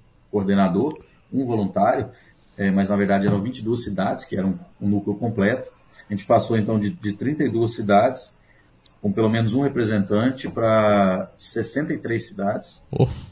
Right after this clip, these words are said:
Speaker 1: É, passou de cento e cinquenta voluntários pra quinhentos e trinta voluntários, e o número de atividades, que era cento e trinta por ano, passou pra,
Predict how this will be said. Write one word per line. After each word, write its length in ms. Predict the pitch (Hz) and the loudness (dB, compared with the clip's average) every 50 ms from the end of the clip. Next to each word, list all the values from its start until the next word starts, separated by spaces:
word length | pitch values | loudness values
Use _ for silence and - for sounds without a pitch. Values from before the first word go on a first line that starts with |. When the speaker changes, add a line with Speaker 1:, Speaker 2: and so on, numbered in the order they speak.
| - - _ | -20 -12 _
Speaker 1:
É, 380 | 101 98 98 101 98 98 95 92 | -2 0 2 2 4 2 2 0
passou 360 | 95 - 107 104 - - 110 | 2 2 0 2 2 -2 -4
de 60 | - - | -2 -2
cento 160 | 139 139 131 | -2 -2 -2
e 40 | - | -2
cinquenta 380 | 135 - - 127 117 104 113 | -4 -2 0 0 0 2 0
voluntários 640 | 104 110 117 117 110 101 - 107 104 107 104 101 - | 0 2 2 2 2 2 4 4 6 6 4 2 0
pra 320 | - - 107 101 98 - - - - - - - | -2 0 0 0 0 0 -4 -12 -20 -20 -18 -8
quinhentos 320 | - 110 110 123 131 123 113 | -4 -2 0 0 -2 -2 -6
e 60 | 95 | -8
trinta 240 | - 104 104 98 101 | -8 -8 -6 -6 -4
voluntários, 640 | 90 98 98 92 87 - 104 120 139 151 147 127 | -2 -2 -2 -2 -2 0 0 0 2 0 0 0
e 40 | 135 | 0
o 40 | 127 | 0
número 160 | 131 135 127 | 0 0 0
de 60 | 110 | -4
atividades, 460 | 104 - 120 110 95 101 107 117 - | -6 -6 -6 0 2 4 4 4 2
que 80 | - 104 | -2 -4
era 60 | 104 | -4
cento 260 | 98 - - 117 - | -4 -6 -8 -8 -6
e 40 | 117 | -8
trinta 340 | - - 101 110 110 104 98 - | -6 -4 -2 -2 -2 -2 -4 -4
por 140 | 104 98 98 | -2 0 0
ano, 280 | 98 113 127 131 127 - - - - _ _ _ - | 2 2 0 -2 -4 -8 -14 -20 -20 _ _ _ -2
passou 340 | 104 98 - - 113 110 101 | -2 -2 0 0 -2 0 0
pra, 400 | 123 120 113 101 90 87 - | 2 4 4 4 2 0 -4